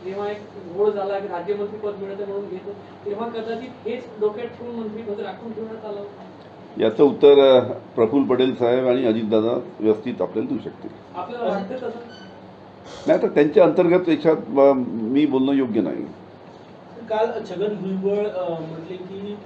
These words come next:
Speaker 3: मी पक्षात सिनियर असतानाही डावललं जात आहे, मला, अम,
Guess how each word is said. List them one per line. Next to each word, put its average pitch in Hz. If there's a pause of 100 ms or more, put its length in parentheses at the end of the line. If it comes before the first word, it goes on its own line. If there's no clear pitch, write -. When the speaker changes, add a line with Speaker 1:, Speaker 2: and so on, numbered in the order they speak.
(340)
Speaker 3:
मी 190
पक्षात 190
सिनियर 180
असतानाही 175 (220)
डावललं 160
जात 156
आहे, 151
मला, 151 (560)
अम, 143